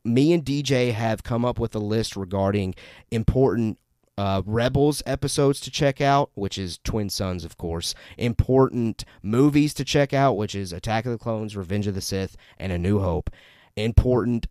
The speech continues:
Clone Wars episodes to check out. Now, I don't know those episodes off the top of my dome right now, but tell you what, what I'll do is I will put those episodes that we are watching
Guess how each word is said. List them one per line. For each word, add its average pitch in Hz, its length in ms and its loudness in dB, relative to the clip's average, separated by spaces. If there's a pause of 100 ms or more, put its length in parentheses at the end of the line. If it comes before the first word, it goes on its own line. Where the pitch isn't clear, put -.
(120)
Clone 117 380 2
Wars 98 240 -4
episodes 92 520 -6
to - 60 -20
check - 280 -6
out. 71 240 -6
Now, 90 160 -6
I 95 60 -4
don't 110 220 0
know 117 140 -2
those 107 220 -4
episodes 101 520 -4
off 101 140 -2
the 92 80 -12
top 104 340 -4 (220)
of 90 260 -4
my 92 460 -2 (340)
dome 113 480 2
right 92 220 -2
now, 90 260 -4
but 85 160 -6
tell 120 160 -4
you 104 160 -2
what, 101 320 -4
what 101 160 -4
I'll 92 160 -2
do 101 420 -2 (300)
is 101 340 -4
I 117 160 2
will 127 200 2
put - 340 2
those 117 340 2
episodes 104 680 -2
that 92 180 -4
we 123 240 2
are 139 100 4
watching 101 800 -2